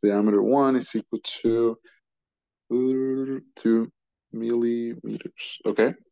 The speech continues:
Then <clears throat> the diameter of the three filling syringes is identical, equal to five millimeters. Okay, so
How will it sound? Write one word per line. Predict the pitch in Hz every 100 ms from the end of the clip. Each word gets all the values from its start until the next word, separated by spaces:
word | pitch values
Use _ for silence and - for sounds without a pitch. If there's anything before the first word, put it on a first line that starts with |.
| - _ _ _ _ _ _ _
Then | - 113 113 110 110 110 110 _
<clears throat> | -
the | - 170 120 - _ _ _ _ _ _ _ _ _ _ _
diameter | - 110 101 104 110 117 120 120 117
of | 104 104 104 -
the | -
three | 90 - 107 113 113
filling | - 107 110
syringes | - 95 104 107 110 107
is | 95 -
identical, | 104 113 120 - 110
equal | 104 104
to | 104 104
five | - 95 95 -
millimeters. | 107 104 - - - -
Okay, | 110 104 - - - - _ _ -
so | - 120 113 113 107 104